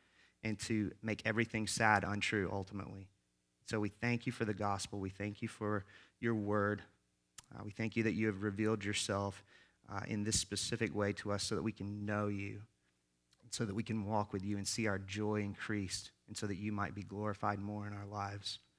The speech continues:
Lord, would you do that this morning by the power of the Holy Spirit? We ask this of you, Father, in Jesus' name. Amen. All right, so, uh, anybody ever seen one of these?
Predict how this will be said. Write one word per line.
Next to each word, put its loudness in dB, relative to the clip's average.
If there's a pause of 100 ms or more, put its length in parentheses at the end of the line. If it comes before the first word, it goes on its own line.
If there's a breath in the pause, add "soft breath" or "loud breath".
(280)
Lord, 2
would 2
you -4
do 4
that 8
this -2
morning 0
by 2
the 0
power 2
of 0
the 0
Holy -2
Spirit? -2
We -2
ask -2
this -4
of -2
you, -2
Father, 0
in -6
Jesus' -4
name. -4 (760 soft breath)
Amen. 2 (1300)
All 12
right, 12
so, 12
uh, 12
anybody 12
ever 12
seen 10 (260)
one 8
of 10
these? 8